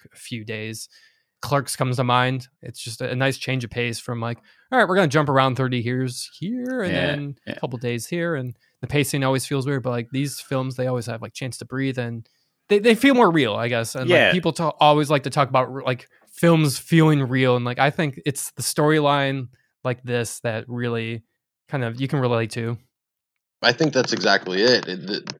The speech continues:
Speaker 3: people can relate to Friday. Fri-, the characters in Friday felt authentic. You, it felt like people that you might actually know,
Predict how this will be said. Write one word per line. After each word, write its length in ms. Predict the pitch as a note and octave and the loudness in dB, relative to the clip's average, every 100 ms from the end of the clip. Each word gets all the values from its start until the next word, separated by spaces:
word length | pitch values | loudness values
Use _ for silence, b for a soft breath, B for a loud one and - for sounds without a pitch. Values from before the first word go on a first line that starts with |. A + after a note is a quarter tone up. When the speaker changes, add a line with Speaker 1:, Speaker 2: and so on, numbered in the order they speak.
| - | -6
Speaker 3:
people 280 | D#3 D3+ B2+ | -4 0 -2
can 120 | G2+ | -2
relate 380 | F2+ E2+ G#2 - | -2 0 -2 -4
to 80 | F#2 | -10
Friday. 400 | - B1 C#2 G2+ | -8 -6 -6 -4
Fri-, 300 | - G2+ D#2+ | -2 -2 -4
the 200 | G#2 G2+ | -6 -6
characters 640 | - C3+ C#3+ - A#2 A2+ | 4 6 8 6 2 0
in 80 | G#2 | -2
Friday 420 | F2 G2 G2+ F#2+ | -2 0 2 2
felt 340 | F#2+ - G#2 F#2 | 0 -2 -2 0
authentic. 760 | F#2 - - F#2+ D#2 - A1+ - | -2 -2 0 0 -2 -12 -14 -12
You, 100 | F#2+ | -10
it 300 | D2+ G#2 F#2 | -4 -2 -2
felt 220 | - A#2+ | 0 0
like 200 | F2 G2 | 0 -4
people 300 | - A2+ G2+ | -4 -6 -4
that 120 | E2+ - | -6 -6
you 80 | |
might 280 | G2+ G2 F#2+ | -2 -2 0
actually 520 | G2 F#2+ - F#2+ F2+ | 0 0 -2 -2 -2
know, 520 | F2+ F2+ F#2 F2 F2 | -2 -2 0 0 -2